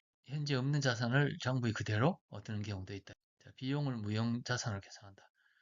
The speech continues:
아, 비용 성격인 연구비 지출을 무형자산인 개발비로 처리, 이, 한다는 거죠. 자산과 이익을 좋게 보이려는, 음, 어떤 시도다. 이렇게, 예,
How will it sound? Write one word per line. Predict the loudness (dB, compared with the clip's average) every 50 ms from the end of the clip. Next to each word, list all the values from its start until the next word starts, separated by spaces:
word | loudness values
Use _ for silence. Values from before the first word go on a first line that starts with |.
| _ _ _ _
아, | -16 -14 -14 -14 -8
비용 | -2 0 0 0 0 0
성격인 | 0 -2 -2 0 0 -2 0 2 2 2 2 4
연구비 | 4 4 4 4 4 4 4 4 2 2
지출을 | 2 0 -2 -2 0 4 4 4 4 2 _ _ -20 _ _ _ _ _ _ _ _
무형자산인 | -8 -6 -4 -4 -2 0 0 0 0 2 0 0 0 0 -2
개발비로 | 0 0 2 4 4 6 8 8 6 6
처리, | 6 2 0 2 2 2 0 -2 _ _ _ _ _ _ _ _
이, | -18 -18 -18 -20 -20 -20 -20 _ _ _
한다는 | -18 -12 -10 -10 -10 -10 -12
거죠. | -16 -18 -20 -20 _ _ _ _ -8
자산과 | -6 -6 -4 -4 -6 -6 -6 -4
이익을 | -2 -2 0 0 0 0 -2 _ _ _ _ _ _ _ _ _ _ -12
좋게 | -10 -10 -8 -4 -4 -4 -2
보이려는, | 0 0 0 0 0 -2 -4 -8 _ _ -16 -12 -12 -10 -10 -10 -12
음, | -12 -12 -12 -12 -14 -14 -14 -16 _ _ _ _ _ _ _ _
어떤 | _ -14 -8
시도다. | -6 -6 -6 -6 -6 -8 -8 -6 -8 -10 -10 _ _ _ _ _ _ _ _
이렇게, | -16 -16 -14 -12 -10 -12
예, | -10 -10 -10 -12 -14 -14 -16